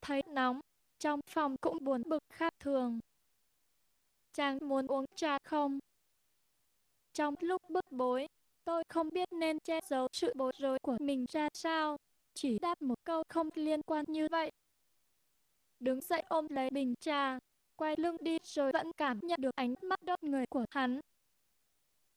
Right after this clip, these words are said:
Tôi cố gắng để bản thân thư thái, lấy một cái chén rót trà vào. Xong, trong lòng lại bối rối khiến bàn tay run rẩy, như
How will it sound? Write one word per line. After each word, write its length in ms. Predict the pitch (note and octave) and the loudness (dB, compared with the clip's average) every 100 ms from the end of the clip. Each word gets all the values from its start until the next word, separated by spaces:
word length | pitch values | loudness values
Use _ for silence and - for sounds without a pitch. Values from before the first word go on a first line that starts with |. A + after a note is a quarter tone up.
| _ | _
Tôi 200 | - E4+ | -2 -2
cố 220 | E4 B3+ B3+ | 0 -2 -2
gắng 280 | C4 C4 C4 | 0 0 2
để 180 | C#4 A3 | 0 0
bản 260 | C#4+ C4+ G#3 | 2 0 0
thân 240 | - E4 D#4+ | 0 0 0
thư 200 | E4+ E4+ | 0 -2
thái, 400 | - C4+ A#3+ B3 - _ _ - | 0 0 2 0 -2 _ _ -4
lấy 220 | C4 C4 | -2 0
một 180 | C4 - | 0 -2
cái 240 | C4 B3 B3+ | -2 -2 0
chén 260 | D4+ C4+ C4+ | 0 0 0
rót 200 | F4 F4 - | -2 -2 -2
trà 240 | E4 C#4+ | -2 0
vào. 400 | C#4 C4 A#3+ A3+ A#3 _ _ _ _ _ _ _ _ _ _ | 2 2 0 -2 -8 _ _ _ _ _ _ _ _ _ _
Xong, 420 | - D#4+ D4+ D4 - _ _ _ | -2 2 2 0 -10 _ _ _
trong 220 | D4+ D4 | -2 0
lòng 260 | D#4 C#4+ C4 | 2 0 0
lại 180 | E4 D#4 | 0 0
bối 160 | C4+ B3+ | 0 -2
rối 220 | C#4 C4+ C4 | 0 0 0
khiến 320 | - C#4+ C4 C#4 | 0 0 2 2
bàn 240 | C4 B3 | 0 0
tay 220 | - D4+ | 0 -2
run 260 | - D#4+ D#4+ | 0 0 0
rẩy, 480 | D#4 D#4+ B3+ A3+ B3 - _ _ | 0 2 2 0 -4 -12 _ _
như 180 | D4+ | -2